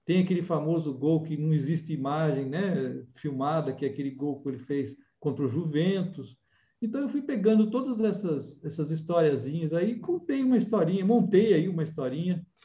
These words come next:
é, pra contar essas, essas, esses episódios, né, de, de personagens que foram humilhados pelo Pelé,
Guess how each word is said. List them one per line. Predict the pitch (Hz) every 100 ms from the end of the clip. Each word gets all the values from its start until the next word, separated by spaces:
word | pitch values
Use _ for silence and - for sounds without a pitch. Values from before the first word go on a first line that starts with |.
| _ _ _ _ 151
é, | 131 127
pra | 151
contar | 139 165 156 151
essas, | 156 156 170 151 - - _ _ _ _
essas, | 131 - 143 131 120 113 - - _ _ _ _ _ _ _
esses | 160 214
episódios, | 233 285 220 165 208 175
né, | 160 214
de, | 208 147 110
de | 135
personagens | 139 165 160 214 165 143 180 180
que | -
foram | - 185 185
humilhados | 190 214 180 147 165 -
pelo | - 170
Pelé, | 165 185 139 131